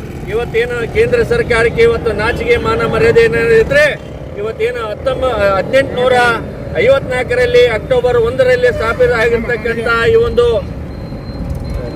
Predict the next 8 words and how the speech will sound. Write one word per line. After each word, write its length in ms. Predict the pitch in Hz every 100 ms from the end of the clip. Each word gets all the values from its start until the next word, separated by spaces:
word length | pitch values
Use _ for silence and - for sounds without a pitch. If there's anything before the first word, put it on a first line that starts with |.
| -
ಅಂಚೆ 540 | 196 - 277 262 240
ಇಲಾಖೆ 520 | 226 247 254 247 247 226
ಕಚೇರಿಯನ್ನು 920 | 214 226 254 262 247 247 247 233 226
ಇವತ್ತೇನು 720 | 220 226 226 226 240 233 -
ಪ್ರತಿಯೊಂದು 880 | - 587 539 - - 523 254 233 -
ಗ್ರಾಮಗಳಲ್ಲಿ 720 | 202 240 247 247 247 247 240
ಇವತ್ತು 300 | 233 233 233
ಅಂಚೆ 260 | 220 226